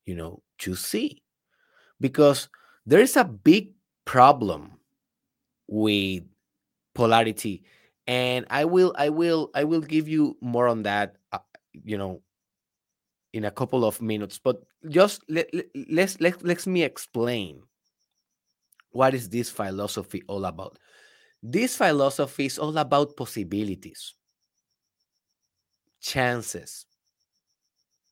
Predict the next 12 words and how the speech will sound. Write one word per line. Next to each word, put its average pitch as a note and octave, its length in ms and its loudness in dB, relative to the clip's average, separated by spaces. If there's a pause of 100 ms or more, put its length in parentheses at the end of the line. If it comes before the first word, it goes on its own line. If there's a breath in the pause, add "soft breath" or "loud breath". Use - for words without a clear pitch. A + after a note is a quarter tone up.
(640)
different D#3 720 0 (240)
doors A2+ 720 -4 (640)
that G2+ 220 -6
you B2 180 -6
open A2+ 560 -6
in G#2+ 180 -10
your F#2+ 160 -6
life. - 300 -14 (360 soft breath)
When C#3 200 -2
you A3+ 140 0
have A3+ 300 2
only D#3+ 420 -2